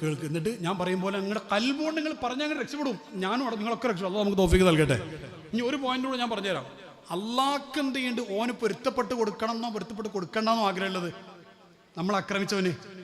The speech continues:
പറ. അള്ളാഹു ഗാഫിറും ഗഫൂറും ഗഫാറും അല്ലേ?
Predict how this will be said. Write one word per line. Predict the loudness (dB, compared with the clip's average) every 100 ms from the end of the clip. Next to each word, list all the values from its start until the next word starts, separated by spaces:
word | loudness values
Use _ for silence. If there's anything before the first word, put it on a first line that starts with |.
| -18 -20 -20 -20 -20 -20 _
പറ. | 0 0 0 -12 -16 -18 -16 -4
അള്ളാഹു | 2 4 8
ഗാഫിറും | 6 6 4 4
ഗഫൂറും | 4 4 2
ഗഫാറും | 2 4 4 4
അല്ലേ? | 4